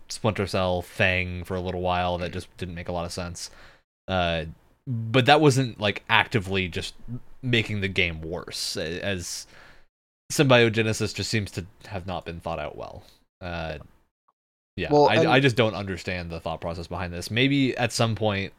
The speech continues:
Speaker 1: this tech will take off for some use that we don't know about.
Speaker 2: And, and to add salt onto this N F T wound, apparently people were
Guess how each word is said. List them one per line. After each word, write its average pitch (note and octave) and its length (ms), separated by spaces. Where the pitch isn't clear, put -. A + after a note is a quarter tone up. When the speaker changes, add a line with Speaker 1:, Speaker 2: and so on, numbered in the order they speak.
Speaker 1:
this G#2+ 160
tech - 260
will F2+ 120
take G2 240
off F2+ 220
for F#2+ 140
some F#2+ 300
use F2+ 320
that F#2 140
we F#2 80
don't F2+ 220
know F#2 160
about. G#2+ 360
Speaker 2:
And, D#3 280
and D#3+ 180
to - 180
add F#3 300
salt D#3+ 540
onto C3 320
this A#2+ 540
N D3 140
F C3 160
T C3 220
wound, G#2+ 380
apparently C#3 920
people D3 380
were B2+ 300